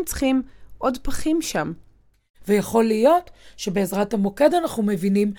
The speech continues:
Speaker 2: שאם יש לנו קבלן שאמור לרוקן את הפחים, או שאם יש עובדי רשות שאמורים לטפל בתברואה, שלא עושים את העבודה מספיק טוב,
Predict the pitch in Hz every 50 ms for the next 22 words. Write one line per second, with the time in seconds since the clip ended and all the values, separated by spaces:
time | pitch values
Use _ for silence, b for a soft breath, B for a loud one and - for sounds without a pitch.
0 | B B B B - - 226 247 254 262 254 247 233 240 254 233 226 208 - -
1 | 196 160 170 202 226 233 214 190 175 156 B B B B - - - - 294 285
2 | 269 247 233 226 208 214 214 202 190 190 196 - 202 180 190 196 202 170 - 170
3 | - - - 185 165 - B B B B B 226 202 - 277 285 302 285 294 294
4 | 226 214 269 269 277 262 269 262 - - 254 220 202 - B B B B B -
5 | - - 277 277 277 277 277 269 220 233 220 220 208 - 220 - - 220 202 190
6 | 170 165 190 190 190 190 - 208 170 175 180 214 202 - 202 196 196 196 B B
7 | B B B B B B - - 262 247 233 226 220 226 226 - - 262 254 269
8 | 269 269 240 233 214 226 208 233 220 226 226 - - - 233 220 - - - -
9 | 190 170 170 170